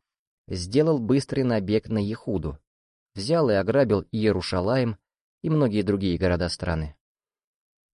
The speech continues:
В две тысячи девятьсот восемьдесят восьмом году столица Северного Израильского царства, Шамрон, Самария, была разгромлена грозными воителями ашшуров. Царство Ехуда,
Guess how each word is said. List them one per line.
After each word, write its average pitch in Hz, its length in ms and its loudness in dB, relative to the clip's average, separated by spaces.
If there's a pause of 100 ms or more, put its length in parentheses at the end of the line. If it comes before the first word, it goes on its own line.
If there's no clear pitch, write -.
(120)
В 92 140 -10
две 113 180 0
тысячи 156 400 -4
девятьсот 123 500 -2
восемьдесят 120 580 -4
восьмом 110 380 -2
году 104 500 -2
столица 101 480 -4
Северного 98 720 0
Израильского 98 720 0
царства, 82 640 -4 (480)
Шамрон, 98 640 0 (220)
Самария, 82 640 -4 (540)
была 147 220 0
разгромлена 139 680 2
грозными 120 540 0
воителями 98 760 0
ашшуров. 82 720 -8 (840)
Царство 104 420 -2
Ехуда, 98 600 -2